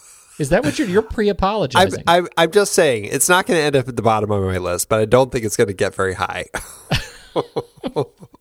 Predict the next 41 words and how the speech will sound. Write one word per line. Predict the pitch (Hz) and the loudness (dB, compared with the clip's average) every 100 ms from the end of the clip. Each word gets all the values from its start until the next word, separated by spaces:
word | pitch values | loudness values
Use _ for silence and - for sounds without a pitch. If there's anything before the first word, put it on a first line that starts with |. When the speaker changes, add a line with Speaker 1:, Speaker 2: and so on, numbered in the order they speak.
| _ - 113 - - - | _ -8 -8 -8 -16 0
Speaker 2:
I | 262 | 2
just, | 349 - 196 | 2 0 2
I | 214 | 4
don't | 277 | 4
want | 247 | 2
people | 214 185 165 | 0 0 2
to | |
walk | 143 135 165 | 4 2 2
out | 143 123 | 2 2
thinking, | 131 113 104 | -2 -4 0
"Man, | 123 123 | 2 2
they | 107 | 2
really | 110 120 110 | 2 2 2
hated | 110 131 104 | 0 0 0
that | 95 | -2
one." | 92 - - - _ - _ - | -4 -8 -16 -20 _ -20 _ 0
I | 147 | 0
think | 160 180 175 | 2 0 2
that | 170 | 2
there | 160 151 143 - | 4 4 2 -2
is | 143 123 | -2 2
a | 123 | 2
lot | 117 123 143 | 4 2 2
of | 135 117 - | 0 -4 0
dislike | 131 - 123 120 - | 2 2 2 0 0
with | 139 | -2
this | 143 - | 0 2
film. | 143 139 160 - _ _ | 2 2 -4 -14 _ _
Speaker 1:
Andy, | - 247 | 0 2
Speaker 2:
And | 220 | 4
Speaker 1:
I | 185 | 6
Speaker 2:
there's, | 196 | 4
Speaker 1:
want | 190 233 247 | 6 4 4
Speaker 2:
there | 127 | 2
Speaker 1:
people | 127 190 | 4 2
to | 180 | 0
walk | 180 180 175 | 2 2 2
out | 214 175 | 2 2
with | 147 147 | 2 0
that | 160 151 | 0 0
feeling. | 233 226 156 107 151 | 0 -2 -2 -4 -10